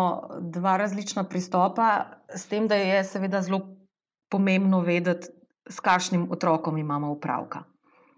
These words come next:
Eh, zdaj bom zelo posplošila in bom rekla, reciva, da imava dve kategoriji otrok. Je kategorija otrok,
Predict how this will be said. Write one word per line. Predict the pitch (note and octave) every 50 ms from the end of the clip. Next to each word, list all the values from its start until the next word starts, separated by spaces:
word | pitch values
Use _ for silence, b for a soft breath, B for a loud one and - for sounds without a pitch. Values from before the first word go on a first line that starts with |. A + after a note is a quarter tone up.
| b b b b _
Eh, | _ - E3 E3 E3 E3 D#3 -
zdaj | - F3 F3 B3
bom | A3+ A3+ G#3+
zelo | F3+ G3+ A3
posplošila | G#3+ - G#3 F#3+ - - F#3 E3 E3+ F3 - - F#3 F3 F3+ F3+ -
in | - F3 E3+ E3+
bom | D#3+ E3+ E3 E3+
rekla, | E3+ E3+ E3+ - F#3 E3
reciva, | E3 E3+ E3 - - G#3+ F#3 F#3+
da | F3 E3 E3+
imava | E3+ E3+ D#3+ D#3+ D#3 E3 D#3+ D#3+ D#3+ E3
dve | D#3+ D3 D3+ D#3+ E3+ E3+
kategoriji | E3+ F3 E3 - D#3+ D3 D#3 D#3 D3+ D#3 D3+ D3 D3
otrok. | C#3+ C#3 C#3 - - - - - - B B B B B B B B B B B _ _
Je | F3 G3 B3
kategorija | B3 B3+ B3+ B3+ B3 F#3+ F3+ F#3+ F#3+ G#3 A3+ A#3 G#3+
otrok, | G3 F#3 F#3 - - G#3 G#3+ A3 G#3+